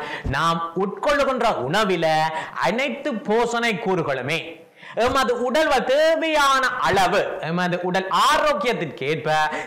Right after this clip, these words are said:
தேவையான அளவு போஷணை பெருமானங்கள் கிடைக்க வேண்டும். ஆரோக்கியமான நபருக்கு எல்லாருக்கும் போஷணையின் அளவு ஒரே மாதிரியாக இருப்பதில்லை.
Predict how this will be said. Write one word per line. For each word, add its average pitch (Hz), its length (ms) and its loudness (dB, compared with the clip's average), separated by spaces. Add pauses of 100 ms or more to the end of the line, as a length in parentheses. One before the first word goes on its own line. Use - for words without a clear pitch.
தேவையான 269 720 4
அளவு 185 400 2
போஷணை 202 540 0
பெருமானங்கள் 160 640 -2
கிடைக்க 180 420 -2
வேண்டும். 127 460 -4
ஆரோக்கியமான 214 840 0
நபருக்கு 165 600 -2 (160)
எல்லாருக்கும் 180 540 0
போஷணையின் 175 460 -2
அளவு 175 500 4 (340)
ஒரே 196 300 0
மாதிரியாக 185 500 2
இருப்பதில்லை. 143 600 -2